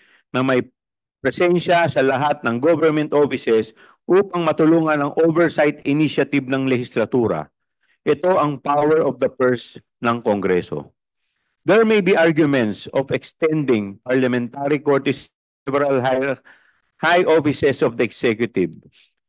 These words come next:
But I ask this, is parliamentary courtesy more important than safeguarding the budget to ensure proper utilization and allocation than asserting the power of the purse? Is parliamentary courtesy going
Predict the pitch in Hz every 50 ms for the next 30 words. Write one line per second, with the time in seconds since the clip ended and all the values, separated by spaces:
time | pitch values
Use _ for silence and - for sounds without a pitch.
0 | _ _ - 135 131 131 - 139 139 139 151 - - 127 120 117 - - 101 104
1 | 104 95 87 - - - - 127 - - _ - 143 151 156 156 156 147 147 147
2 | 143 135 - 139 135 131 131 135 127 - 147 139 135 135 139 120 - 143 135 123
3 | 120 127 131 135 135 131 131 123 120 - 131 131 127 123 - - 135 143 147 143
4 | 143 _ _ _ _ _ _ _ _ - 127 127 120 117 110 101 - - 156 151
5 | 151 135 123 135 135 135 131 131 127 127 120 110 101 107 110 107 107 107 123 131
6 | 127 131 - - 135 120 123 117 110 - 143 139 135 131 - _ - 135 139 135
7 | 131 - - 139 135 - 135 127 _ _ _ _ _ - - 127 135 135 143 127
8 | 127 117 - - 131 127 117 - 135 117 117 - 117 113 - 107 107 110 107 -
9 | - 120 123 117 - 147 139 143 143 151 156 151 _ _ _ _ _ _ - 120
10 | 123 120 113 110 - - 147 143 143 - 143 131 127 120 113 - - 117 113 113
11 | 110 117 110 101 107 - 95 - - 113 117 135 131 - - - - - _ _
12 | _ _ _ _ _ _ _ _ _ - - 127 - - - 151 156 165 165 175
13 | 165 160 160 151 - 151 147 147 147 139 143 - 170 170 160 - 143 - - 110
14 | 85 82 82 85 - 113 135 165 170 165 160